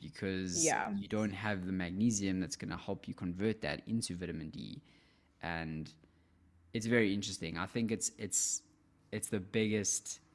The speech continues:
Speaker 1: it's made the biggest difference, certainly to me, coming, coming back to it, 'cause I started with it. I went completely off it. I cut out salt even. I don't know if you remember, I told you, I cut out
Speaker 2: I remember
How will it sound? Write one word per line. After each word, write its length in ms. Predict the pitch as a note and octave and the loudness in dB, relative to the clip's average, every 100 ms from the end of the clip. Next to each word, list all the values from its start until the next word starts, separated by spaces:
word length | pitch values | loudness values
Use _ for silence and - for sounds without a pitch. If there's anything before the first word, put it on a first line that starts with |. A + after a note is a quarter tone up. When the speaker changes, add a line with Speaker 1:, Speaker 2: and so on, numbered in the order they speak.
| _ _ | _ _
Speaker 1:
it's 160 | - - | -10 -2
made 180 | A2+ A2 | 0 2
the 40 | |
biggest 300 | G2+ G#2+ G2+ | 2 2 0
difference, 640 | G#2 F#2+ F#2+ E2+ E2+ - - | -2 -2 -2 -4 -4 -8 -8
certainly 440 | - - G2 G2 F2+ | -6 -2 -2 -2 -2
to 180 | - F2+ | -4 -2
me, 520 | F#2 F#2 F2 E2 - - | -2 -2 -4 -6 -8 -8
coming, 420 | A2+ G2 F2+ - | -4 -2 -4 -6
coming 260 | - G#2 F#2 | -6 -4 -2
back 260 | F2+ F#2+ | -2 -4
to 120 | - D#2 | -4 -6
it, 160 | - | -6
'cause 360 | - F2+ D#2+ - | -6 -6 -6 -6
I 60 | - | -6
started 400 | - A#2 A2+ G#2+ | -2 2 2 0
with 180 | G#2+ A#2+ | -2 -2
it. 200 | A2 - - - _ _ - | -2 -4 -20 -20 _ _ -12
I 80 | - | -4
went 180 | G2+ G#2 | -4 -4
completely 340 | - B2 A2+ | -6 -4 -4
off 240 | E2 G2+ G#2+ | -4 -4 -4
it. 280 | G2 - - _ _ _ _ _ | -4 -4 -8 _ _ _ _ _
I 80 | A#2+ | -2
cut 200 | B2+ D#3+ | 0 2
out 180 | D3 G#2 | 2 4
salt 580 | - - C3+ F2+ - - | 4 4 4 4 0 -2
even. 460 | G#2 F#2+ F2+ E2 - - | 0 0 0 -2 -6 -4
I 80 | G#2 | 2
don't 100 | B2 | 4
know 40 | |
if 100 | C3 | 6
you 60 | B2+ | 6
remember, 360 | G#2+ A2 A2 F2+ | 6 6 4 2
I 100 | F#2+ | 0
told 320 | - A#2 G2+ | 2 2 2
you, 100 | G2 | 0
I 60 | |
cut 140 | - - | 2 8
out 40 | A#3 | 10
Speaker 2:
I 60 | A3 | 12
remember 260 | G#3 G#3 | 12 12